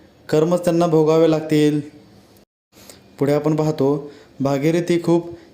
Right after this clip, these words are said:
चिंतात असते, काळजी करत असते आणि रडतसुद्धा असते. व ती सर्वांना एकच म्हणत असते,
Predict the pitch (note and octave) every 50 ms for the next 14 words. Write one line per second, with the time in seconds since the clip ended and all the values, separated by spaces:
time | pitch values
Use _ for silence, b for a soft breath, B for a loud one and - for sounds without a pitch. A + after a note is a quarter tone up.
0 | - - D3 C#3 C3+ C3 C#3+ D#3 D#3+ D#3 D#3+ D#3+ - D3 C#3 C3 B2 B2 B B
1 | B B - - D#3+ D#3+ E3 E3 E3 G3 F#3+ F#3 F3 E3 E3+ E3 E3 E3 D#3+ D#3
2 | C#3+ C3+ C3 B2+ B2+ - - A#2+ A#2+ B2+ C3+ C3 B2+ B2+ C3+ D3 D3 D#3+ D3+ C#3
3 | D3+ D3+ D3+ D3+ D3 - C#3+ C#3 C3 B2+ B2+ B B B B B B B - D3+
4 | D3+ D#3+ D#3 - D3+ C#3 C#3 D3 D3+ D#3+ D#3 D3+ D3 D3 D3 D#3+ D3 D3 D#3 D3+
5 | D3 D3 C#3+ C#3+ D3 D3 C#3 C3 B2+ B2